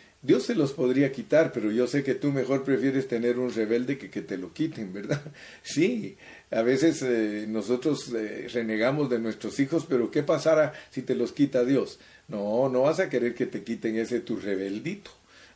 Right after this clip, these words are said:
A mí me gusta molestar a mis nietos y les digo, "Ay, cómo están mis chamuquitos", especialmente cuando se me ponen así todos rebelditos.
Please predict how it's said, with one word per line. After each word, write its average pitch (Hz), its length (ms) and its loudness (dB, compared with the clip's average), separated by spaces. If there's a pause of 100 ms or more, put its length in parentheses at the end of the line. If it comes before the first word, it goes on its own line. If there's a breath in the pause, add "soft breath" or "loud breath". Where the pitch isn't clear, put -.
A 120 80 -4
mí 120 140 0
me 127 120 2
gusta 123 300 2
molestar 113 420 2
a 113 60 2
mis 101 220 -4
nietos 117 380 -2
y 110 60 0
les 98 200 -2
digo, 113 320 4
"Ay, 147 260 2
cómo 147 240 0
están 143 280 -2
mis 131 160 -6
chamuquitos", 135 680 -2 (220 loud breath)
especialmente 131 680 0
cuando 110 280 -2
se 107 120 -6
me 98 140 -6
ponen 127 340 -2
así 107 220 -6
todos 131 340 0
rebelditos. 113 720 -2